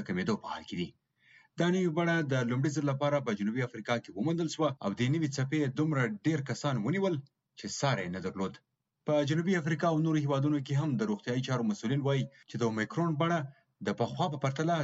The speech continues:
د خپرېدو له کبله ډېره چټکه ده. خو په روغتون کې ډېر لږ کسان د دې بڼې له کبله بستر شوي دي. په جنوبي افریقا کې د روغتیايي چارو مسؤلین وایي چې د نوې بڼې له کبله د ناروغانو شمیر مخ په کمیدو دی. او حتی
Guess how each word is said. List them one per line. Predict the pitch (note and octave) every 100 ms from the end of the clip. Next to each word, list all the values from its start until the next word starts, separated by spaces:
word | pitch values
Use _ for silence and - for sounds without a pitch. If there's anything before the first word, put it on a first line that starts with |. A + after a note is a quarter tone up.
| A2
د | G#2
خپرېدو | - G#2+ G#2 E3+ E3+
له | D3+
کبله | F3 D#3+ A#2
ډېره | A#2 E2+
چټکه | - - F2+
ده. | E2+ - _ _
خو | -
په | G3+
روغتون | E3 F3 G#3+ -
کې | G3 F#3 D3+
ډېر | F3+ D3
لږ | D#3+ C3+
کسان | A2 D3+ D#3 C3+ -
د | F2+
دې | G#2 G2+
بڼې | C3+ C3+
له | G#2
کبله | G#2+ A2+ B2
بستر | - - -
شوي | - E3+
دي. | E3+ - _ _ _ -
په | F#2+ G2+
جنوبي | G2 B2 A#2
افریقا | - G#2+ B2+ B2+
کې | A2+
د | G#2
روغتیايي | G2+ A#2+ A#2+
چارو | C3 A#2+ G#2+
مسؤلین | - A#2+ D#3+
وایي | D#3 D3+ C3
چې | -
د | G#2 C3
نوې | E3+ C#3
بڼې | D3 C3+
له | A2+
کبله | A#2 D3+ F3 C#3 _ -
د | G2
ناروغانو | F#2+ F#2 F#2+ C#3 C#3 C3+
شمیر | D#3 D#3+ - _ _ -
مخ | A#2 -
په | -
کمیدو | F#2 F2+ F#2+ F#2
دی. | F2 - _ -
او | G2 G#2+
حتی | C#3